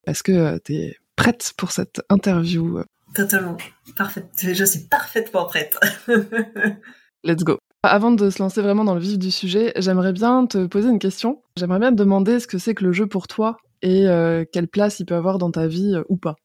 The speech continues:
Speaker 1: d'ailleurs.
Speaker 2: Alors, euh, pour moi, le jeu, c'est avant tout le, le divertissement.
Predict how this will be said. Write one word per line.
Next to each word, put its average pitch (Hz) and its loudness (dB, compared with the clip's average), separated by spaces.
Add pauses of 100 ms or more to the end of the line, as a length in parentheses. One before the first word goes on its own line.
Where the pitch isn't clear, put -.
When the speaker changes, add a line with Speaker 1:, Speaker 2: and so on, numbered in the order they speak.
(120)
Speaker 1:
d'ailleurs. 156 -10 (300)
Speaker 2:
Alors, 165 -2
euh, 160 -2
pour 175 -6
moi, 220 -2
le 214 -2
jeu, 202 -4
c'est 160 -2
avant 175 -8
tout 196 -6
le, 147 -6 (240)
le 160 -6
divertissement. 170 -4